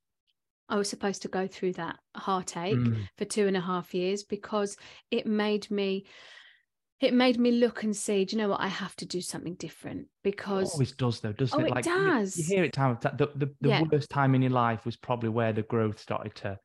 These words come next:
Speaker 1: One hundred percent. And I just thought, "Right, I can either carry on going to auditions and feeling like a piece of crap on the floor, or I can give up, or I can find a different way." And I just thought, I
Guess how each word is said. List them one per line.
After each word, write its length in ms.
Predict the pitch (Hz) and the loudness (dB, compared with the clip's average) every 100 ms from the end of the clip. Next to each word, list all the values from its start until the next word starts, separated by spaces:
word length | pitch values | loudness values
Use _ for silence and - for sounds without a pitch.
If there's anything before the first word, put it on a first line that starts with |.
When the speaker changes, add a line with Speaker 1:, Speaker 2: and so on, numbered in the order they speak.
| _ - | _ -6
Speaker 1:
One 380 | 220 220 240 233 | 0 4 4 4
hundred 600 | 208 233 208 196 202 - | 0 -2 -2 -2 -4 -6
percent. 520 | 196 - 175 165 - - | -10 -8 -6 -6 -8 -4
And 120 | 208 | 0
I 140 | 226 240 | 2 0
just 280 | 254 - - | -4 -6 -2
thought, 240 | 196 - | 0 0
"Right, 280 | 196 180 170 | 0 0 -2
I 160 | - 196 | -4 -6
can 220 | 202 233 | -2 0
either 400 | 233 226 208 202 202 - _ _ _ - | 0 0 0 -2 -4 -20 _ _ _ -8
carry 380 | - 269 294 285 | -2 2 4 2
on 200 | 233 214 | 2 0
going 280 | 208 202 | -2 -2
to 140 | 208 196 | -4 -6
auditions 520 | 190 190 - 175 180 | -6 -4 -4 -6 -6
and 220 | - 185 180 | -4 -4 -4
feeling 580 | - 196 190 185 185 - - - | -2 0 0 0 -2 -6 -14 -6
like 260 | 180 175 | -4 -4
a 40 | 190 | -4
piece 240 | 196 190 | -2 -2
of 60 | 185 | -4
crap 280 | 180 175 - | -8 -8 -6
on 80 | 170 | -8
the 60 | |
floor, 440 | - 170 160 165 185 - - _ | -6 -6 -6 -8 -12 -18 -20 _
or 240 | 208 202 190 | 2 2 2
I 80 | 185 | -2
can 160 | - | -4
give 200 | 185 226 170 | -2 0 0
up, 300 | 151 - - _ _ _ _ - | -2 -8 -20 _ _ _ _ -2
or 180 | 208 | 0
I 60 | 196 | -2
can 180 | - 202 | -6 -10
find 380 | - 190 190 185 | -6 -6 -4 -6
a 40 | |
different 360 | 185 180 151 180 | -8 -10 -10 -10
way." 400 | 135 139 - _ _ _ _ 208 | -10 -12 -14 _ _ _ _ -4
And 100 | 208 | -2
I 120 | 208 | -2
just 240 | 214 208 | -4 -8
thought, 260 | - 202 - | -4 -4 -4
I 80 | - | -8